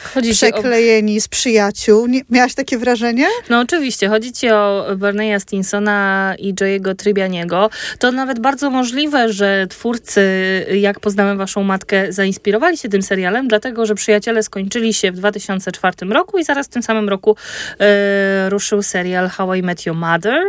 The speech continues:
Speaker 1: Em, ale jest to serial, w którym, e, trochę pozamieniano. Na przykład kawiarnia została zamieniona na bar.
Speaker 2: Tak, on jest taki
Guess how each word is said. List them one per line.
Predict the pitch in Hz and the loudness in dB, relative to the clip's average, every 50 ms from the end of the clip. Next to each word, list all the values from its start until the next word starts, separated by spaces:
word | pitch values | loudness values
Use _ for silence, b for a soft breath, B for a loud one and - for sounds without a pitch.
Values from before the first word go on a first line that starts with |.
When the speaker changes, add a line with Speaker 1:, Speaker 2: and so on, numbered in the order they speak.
| 403 B B B B B B B B B B | -4 B B B B B B B B B B
Speaker 1:
Em, | - 220 220 220 220 220 220 220 226 226 - | 4 6 6 8 6 6 4 2 0 -2 0
ale | - 233 262 311 | 0 0 2 2
jest | 320 294 277 247 - | 0 0 -2 -4 -6
to | - 262 | -6 -6
serial, | - - 247 254 277 285 277 269 269 | -2 0 0 0 2 0 0 -2 -2
w | |
którym, | - - - 254 262 247 233 - | -4 -4 -4 -2 0 -2 0 2
e, | 208 214 214 | 4 4 4
trochę | 208 - 226 220 - 240 226 226 233 233 220 - - _ | 4 2 0 0 2 2 4 4 4 2 0 -6 -12 _
pozamieniano. | - 233 220 247 247 247 254 269 294 302 294 277 185 160 - b b b b b b b b b b _ - | -2 2 2 2 2 2 0 2 2 2 2 0 -2 -4 -8 b b b b b b b b b b _ 2
Na | 214 220 | 2 2
przykład | 214 - - 214 196 - 208 190 180 180 175 170 - - 208 - _ _ _ - | 2 0 -4 -6 -2 0 2 2 2 2 0 -4 -8 -12 -14 -16 _ _ _ -2
kawiarnia | - 208 180 185 185 160 156 156 165 165 190 240 320 359 339 | -2 0 2 2 2 0 0 -2 -2 0 0 0 0 0 -2
została | 254 247 233 - - 175 175 - 233 | -4 -4 -4 0 0 2 2 2 2
zamieniona | 226 254 226 214 175 160 165 160 185 | 0 -2 -4 -4 -4 -4 -2 2 2
na | 240 254 | 2 2
bar. | 240 196 175 165 160 165 165 170 196 196 B B B B B B B B B B B B B B B B B | 2 0 -2 -2 -2 -2 -4 -4 -6 -6 B B B B B B B B B B B B B B B B B
Speaker 2:
Tak, | - 247 240 - | 0 0 0 2
on | 233 220 | 2 0
jest | 254 - | 2 2
taki | - 247 - - 247 240 240 254 | 0 -4 -4 -2 -2 -2 -2 -2